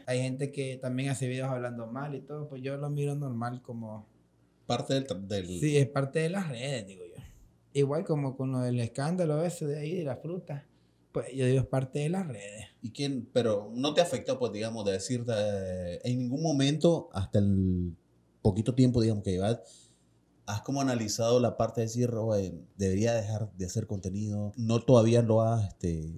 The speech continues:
Speaker 2: pensado, no has llegado todavía a eso? ¿Hasta dónde quisiera llegar con, con esto de crear contenido?
Speaker 1: Pues realmente yo grabo como yo grabo por diversión.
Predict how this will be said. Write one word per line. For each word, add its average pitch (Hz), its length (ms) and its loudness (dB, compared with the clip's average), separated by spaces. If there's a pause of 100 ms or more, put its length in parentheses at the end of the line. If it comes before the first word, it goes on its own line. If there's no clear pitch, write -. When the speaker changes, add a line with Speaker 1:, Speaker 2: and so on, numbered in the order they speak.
Speaker 2:
pensado, 110 640 2
no 110 60 -6
has 107 80 -4
llegado 107 280 2
todavía 101 280 2
a 90 60 4
eso? 131 280 0
¿Hasta 113 140 -4
dónde 139 220 -2
quisiera 123 280 -2
llegar 110 320 -2
con, 92 220 -10 (140)
con 101 140 -4
esto 107 200 -2
de 90 100 -2
crear 92 200 -4
contenido? 87 400 -8 (460)
Speaker 1:
Pues 123 280 0
realmente 127 500 -2
yo 135 120 0
grabo 131 340 -2
como 127 240 -6
yo 117 100 -8
grabo 143 280 -8
por 170 180 -4
diversión. 170 520 -6